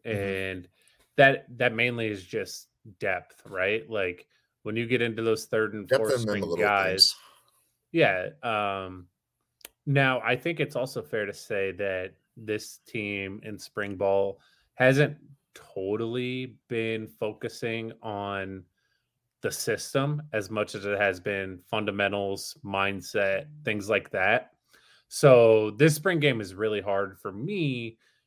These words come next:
Speaker 2: to fully, fully understand everything, in my opinion.
Speaker 1: Yeah, I think this spring game,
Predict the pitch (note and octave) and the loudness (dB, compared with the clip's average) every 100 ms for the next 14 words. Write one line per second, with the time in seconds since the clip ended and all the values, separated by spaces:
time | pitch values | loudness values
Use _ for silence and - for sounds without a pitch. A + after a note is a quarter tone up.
0 | _ _ - A#2 G#2+ G#2+ G#2 G2+ G#2 - | _ _ -6 -2 -2 -2 -4 -6 -10 -16
1 | _ - B2 A#2 A2+ F#2 _ - - _ | _ -2 0 2 -2 -4 _ -20 -20 _
2 | _ _ - - C3+ B2+ A2 G2 - - | _ _ -4 2 4 4 0 -2 -10 -6
3 | G#2+ F#2+ F#2 F2+ _ _ - G2+ F#2+ F#2 | -4 -4 -6 -10 _ _ -8 -8 -6 -8
4 | - F#2+ F#2+ F2+ - A2 F#2+ F#2 - F#2+ | -8 -10 -12 -18 -12 -6 -4 -4 -6 -10
5 | F#2+ G2 _ _ _ _ _ - - - | -10 -12 _ _ _ _ _ -20 -20 -20
6 | - _ _ B2+ D3+ D3 A#2+ C#3+ E3 E3+ | -20 _ _ 4 6 6 4 2 0 -4
7 | F3 - - C3+ A#2 C3 - - C#3 C3+ | -4 -14 -16 -2 2 2 2 0 -2 0
8 | B2+ C3 C3 C3 - | 0 0 0 -4 -8